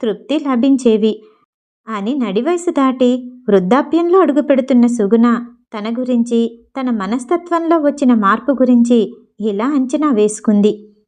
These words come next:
ఈ అంచనా ప్రతి ఒక్కరూ వేసుకుంటారు. తమ ప్రవర్తన ఏంటో,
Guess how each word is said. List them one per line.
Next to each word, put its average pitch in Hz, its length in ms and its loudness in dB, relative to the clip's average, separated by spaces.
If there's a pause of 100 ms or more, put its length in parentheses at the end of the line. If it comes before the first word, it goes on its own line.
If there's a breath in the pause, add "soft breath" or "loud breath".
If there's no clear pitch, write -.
(160)
ఈ 269 180 -6
అంచనా 202 400 -6
ప్రతి 311 360 -2
ఒక్కరూ 294 400 0
వేసుకుంటారు. 214 840 0 (400 loud breath)
తమ 214 120 -4
ప్రవర్తన 196 540 0
ఏంటో, 240 580 2